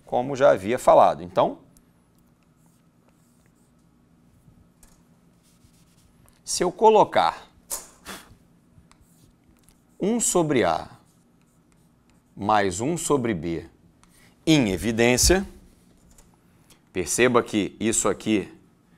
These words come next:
é um fator comum às duas parcelas. Se eu colocar esse fator comum em evidência, o que me sobra é A mais B.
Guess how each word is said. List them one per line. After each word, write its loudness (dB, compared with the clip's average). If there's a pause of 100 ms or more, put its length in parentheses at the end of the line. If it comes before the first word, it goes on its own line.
(720)
é 6
um 2
fator -4
comum 0
às 0
duas -8
parcelas. 0 (280)
Se -2
eu 6
colocar 4
esse 0
fator 0
comum -2
em -4
evidência, -4
o -4
que -8
me -2
sobra 2
é -2
A 0
mais -6
B. -6